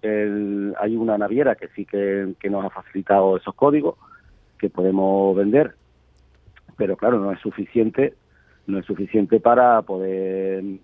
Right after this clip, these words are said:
abarcar el día completo de trabajo. Con una naviera y con un barco que tiene, que con dos rotaciones al día, pues imposible, imposible mantener de nuevo a los, esos trabajadores y, y las ventas necesarias para poder, para poder afrontar los gastos que, que supone otra vez,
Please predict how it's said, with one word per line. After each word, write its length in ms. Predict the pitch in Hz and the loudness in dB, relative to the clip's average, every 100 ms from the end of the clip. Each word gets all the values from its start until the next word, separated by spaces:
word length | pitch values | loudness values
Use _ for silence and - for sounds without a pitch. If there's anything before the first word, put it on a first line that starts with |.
| _ _ _ | _ _ _
abarcar 460 | - 101 101 - 104 | -6 -4 -4 -4 -4
el 120 | 107 | -4
día 160 | 90 107 | -4 -4
completo 420 | 101 92 104 113 | -4 -8 -6 -2
de 60 | 107 | -2
trabajo. 400 | 95 127 101 - _ _ _ - 80 - _ - | 2 0 0 -10 _ _ _ -20 -18 -18 _ -20
Con 160 | 78 | -16
una 160 | 90 92 | -12 -10
naviera 500 | 90 90 117 117 82 | -8 -2 0 0 -2
y 60 | |
con 180 | 80 80 | -10 -12
un 140 | 87 85 | -12 -8
barco 260 | 95 - | -10 -10
que 120 | 87 | -14
tiene, 300 | 95 110 117 90 | -6 -4 -4 -4
que 180 | 80 | -10
con 180 | 78 82 | -10 -12
dos 140 | 80 87 | -10 -8
rotaciones 440 | 90 85 95 92 | -8 -8 -6 -6
al 100 | 90 | -4
día, 240 | 92 110 117 | -2 0 0
pues 240 | 104 92 | -2 -4
imposible, 560 | 87 85 - 87 92 - _ _ _ _ - | -6 -12 -10 -6 -4 -6 _ _ _ _ -8
imposible 480 | 92 80 90 101 95 | -6 -6 0 2 4
mantener 920 | 90 87 82 92 92 92 92 92 87 _ _ - | 2 0 0 2 4 4 4 2 -2 _ _ -6
de 140 | 101 98 | 0 4
nuevo 280 | 120 117 | 4 4
a 40 | 90 | 0
los, 140 | 87 | -4
esos 200 | 85 - | -8 -12
trabajadores 680 | - 95 90 95 123 143 165 - _ _ - | -6 -4 -2 2 2 2 -2 -6 _ _ -14
y, 500 | 117 104 98 90 90 76 | -8 -6 -6 -6 -8 -8
y 40 | |
las 160 | 87 78 | -8 -6
ventas 800 | 87 85 90 87 90 98 104 110 | -8 -2 0 2 2 2 0 -2
necesarias 540 | 107 92 82 92 101 | -4 -8 -8 -4 -4
para 160 | 101 110 | -4 -4
poder, 580 | 113 113 104 98 90 85 | -2 0 0 0 -2 -6
para 220 | - 85 | -10 -10
poder 180 | 85 87 | -8 -8
afrontar 320 | - 82 90 | -8 -8 -2
los 140 | 90 | -2
gastos 300 | 87 92 - | -2 -6 -8
que, 300 | - 104 104 98 | -8 -4 -4 -6
que 80 | |
supone 500 | - 107 101 107 95 87 | -12 -4 0 0 -2 -6
otra 220 | - 85 | -6 -8
vez, 280 | 87 90 | -8 -10